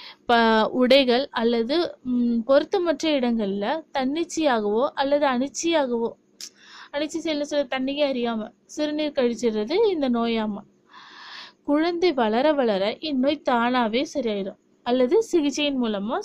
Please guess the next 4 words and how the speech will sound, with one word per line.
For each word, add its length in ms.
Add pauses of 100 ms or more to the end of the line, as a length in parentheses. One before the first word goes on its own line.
சரியாக்கிடலாம். 640 (720)
ஒரு 280
சில 260
குழந்தைகள் 640